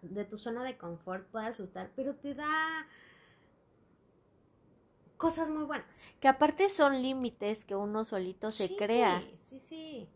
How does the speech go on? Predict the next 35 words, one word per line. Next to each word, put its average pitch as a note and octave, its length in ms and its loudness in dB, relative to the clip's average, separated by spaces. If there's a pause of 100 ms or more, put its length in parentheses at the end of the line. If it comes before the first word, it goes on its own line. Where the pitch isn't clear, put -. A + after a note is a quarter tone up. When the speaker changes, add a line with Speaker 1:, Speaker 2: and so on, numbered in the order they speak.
(160)
Speaker 2:
O A3 120 -2
sea, G#3+ 280 8
ayer A3+ 340 4
de B3+ 100 8
hecho B3+ 140 0
estaba A#3 320 4
viendo A3 240 0
una A3+ 200 0
película G3+ 760 0 (800)
que A3+ 140 6
le G#3+ 180 8
decía G#3+ 840 6
como, F#3 840 2
no F#3 180 -2
sé, F#3+ 340 -4
la G3 220 -2
tía G3+ 520 0
a F#3 60 -2
la G#3 320 -4
chica, F#3+ 380 -6
le F#3+ 100 -2
decía, G3 260 -2 (120)
le G#3+ 140 6
decía A3 180 6
a A3 40 6
la A3+ 100 6
chica, A#3 220 0
"Es A3+ 120 2
que A#3+ 100 -4
yo A#3 140 4
no A3+ 160 4
soy A3 220 0
digna G#3 380 -2
de F#3 200 0
que, F3+ 500 -4